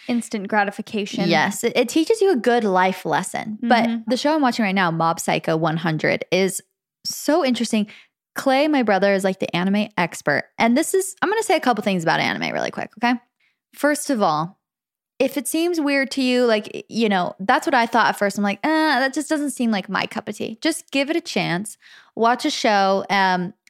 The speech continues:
Speaker 2: watch a couple episodes of a show. Don't just, like, watch thirty seconds and be like, "Do I like this or no?" Because anime, for the most part, all the ones that I've seen, and I talked to my brother about this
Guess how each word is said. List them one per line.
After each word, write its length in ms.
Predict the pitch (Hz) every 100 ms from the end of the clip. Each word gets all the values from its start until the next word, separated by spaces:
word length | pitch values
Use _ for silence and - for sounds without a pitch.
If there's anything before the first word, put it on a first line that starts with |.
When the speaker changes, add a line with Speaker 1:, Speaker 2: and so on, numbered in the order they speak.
| 220
Speaker 2:
watch 220 | 220 269
a 40 |
couple 260 | - 269 247
episodes 420 | 202 202 - 156
of 80 | 143
a 60 | 160
show. 160 | -
Don't 160 | 160 196
just, 120 | 208
like, 180 | 220 -
watch 240 | 180 175
thirty 240 | - 180 165
seconds 340 | 180 170 170
and 80 | 175
be 60 | 165
like, 100 | 190
"Do 120 | 302
I 60 | 302
like 200 | 247 233
this 160 | 226
or 80 | 202
no?" 220 | 185 160 - _ - - - _ _ _
Because 260 | 269 269 262
anime, 600 | 240 262 302 339 359 247
for 120 | -
the 100 | 262
most 260 | 220 196 -
part, 140 | 226
all 180 | - 208
the 60 | 220
ones 160 | 208
that 100 | 185
I've 160 | 170 170
seen, 160 | 185 175
and 60 |
I 60 | 165
talked 200 | 180 180
to 60 | 175
my 60 |
brother 180 | 165 156
about 220 | 165 165
this 240 | 185 202